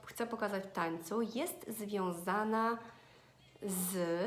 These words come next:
panowaniem nad moim ciałem. No to jest zbyt duży ogólnik, ale od ogółu do szczegółu, otóż z balansem. Ja, wiecie, no, uczę się już tego tańca trochę,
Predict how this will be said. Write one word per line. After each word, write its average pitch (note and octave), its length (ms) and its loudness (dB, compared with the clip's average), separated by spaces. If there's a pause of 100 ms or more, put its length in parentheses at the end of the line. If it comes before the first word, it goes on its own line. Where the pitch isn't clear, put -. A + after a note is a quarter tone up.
(300)
panowaniem G3 840 6
nad E3+ 200 0
moim G3 360 4
ciałem. F3+ 640 2
No G#3+ 80 2
to A3 120 -2
jest G#3 120 -2
zbyt F#3+ 200 -2
duży A3+ 240 0
ogólnik, F#3 540 0
ale F#3 220 2
od F3+ 120 0
ogółu G#3+ 380 0
do F#3+ 140 0
szczegółu, F3 640 -2
otóż G#3 300 -4
z F#3 80 -6
balansem. F3+ 720 -2 (720)
Ja, A#3+ 200 6
wiecie, B3+ 420 2 (400)
no, F#3+ 180 2
uczę A#3 280 0
się A#3 120 0
już G3 120 -2
tego G3 240 -2
tańca F#3 760 2 (460)
trochę, E3 640 0